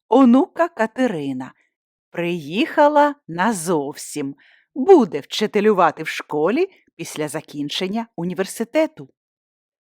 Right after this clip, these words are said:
Не зачинялись двері бабиної хати. Всі ходили знайомитись, як водиться на селі, щоб потішити бабину сивину.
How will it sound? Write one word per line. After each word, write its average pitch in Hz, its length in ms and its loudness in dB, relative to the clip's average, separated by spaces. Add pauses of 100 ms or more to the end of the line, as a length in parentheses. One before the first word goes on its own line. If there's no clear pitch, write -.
(140)
Не 220 280 2
зачинялись 254 960 2
двері 196 640 0
бабиної 160 640 -2
хати. 214 580 0 (460)
Всі - 340 -10
ходили 190 600 -4
знайомитись, 156 1080 -4 (140)
як 320 340 2
водиться 202 480 -2
на 165 120 -6
селі, 160 480 -8 (280)
щоб - 380 -2
потішити - 720 -6
бабину 147 480 -4
сивину. 226 520 2